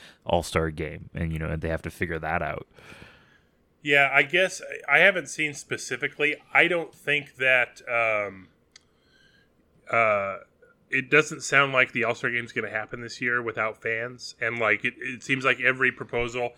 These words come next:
Speaker 2: it's like a brand new schedule. They're not gonna just pick up where they left off because it's gonna be a revised schedule
Speaker 1: Mm-hmm.
Speaker 2: and things like that. But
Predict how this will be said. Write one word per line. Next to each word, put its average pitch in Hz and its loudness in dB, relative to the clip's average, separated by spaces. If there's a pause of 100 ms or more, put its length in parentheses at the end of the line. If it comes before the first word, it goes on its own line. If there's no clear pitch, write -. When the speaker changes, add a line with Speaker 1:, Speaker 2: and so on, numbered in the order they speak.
(240)
Speaker 2:
it's 135 -2
like 123 2
a 110 2
brand 123 0
new 120 -4
schedule. 110 -4
They're 104 -2
not 113 0
gonna 110 -4
just 107 -16
pick 117 -6
up 107 -4
where 110 -6
they 104 -2
left 104 -6
off 98 -4
because 104 -10
it's 95 -20
gonna 110 -8
be 104 -8
a 95 -8
revised 113 2
schedule 117 -2
Speaker 1:
Mm-hmm. 85 -2 (300)
Speaker 2:
and 127 0
things 127 2
like 120 2
that. 120 4
But 117 -4